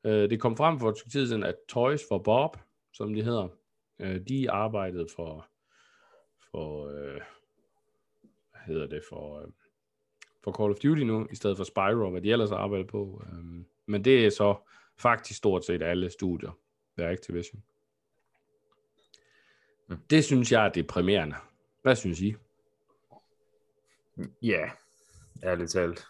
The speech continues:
Speaker 2: Øh, jeg er ikke selv den store Call of Duty-fan, og det er ikke, fordi der er noget galt med spillet eller noget. Det tiltaler bare ikke mig. Øh,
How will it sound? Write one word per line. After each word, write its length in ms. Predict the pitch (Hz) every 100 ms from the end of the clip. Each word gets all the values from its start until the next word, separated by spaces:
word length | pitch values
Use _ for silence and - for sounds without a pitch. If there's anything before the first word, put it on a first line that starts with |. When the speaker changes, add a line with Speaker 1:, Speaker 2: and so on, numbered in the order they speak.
| - 87
Speaker 2:
Øh, 260 | 87 87
jeg 120 | 92
er 40 | 90
ikke 120 | 90
selv 220 | - 87
den 100 | 85
store 320 | 80 92 85 85
Call 140 | 92
of 80 | 82
Duty-fan, 1000 | 82 92 87 92 82 - _ - 92 90 92 -
og 80 | 90
det 80 | 90
er 40 |
ikke, 140 | 87
fordi 180 | - 82
der 80 | 82
er 60 | 85
noget 160 | 90
galt 220 | 95 95
med 80 | 87
spillet 400 | - 117 110 95
eller 160 | 90 92
noget. 240 | 95 98
Det 180 | 95 90 _ _ _ _ _ -
tiltaler 360 | 76 - 78
bare 180 | - 76
ikke 140 | 78 80
mig. 180 | 78 82 - - - - _ -
Øh, 300 | - - -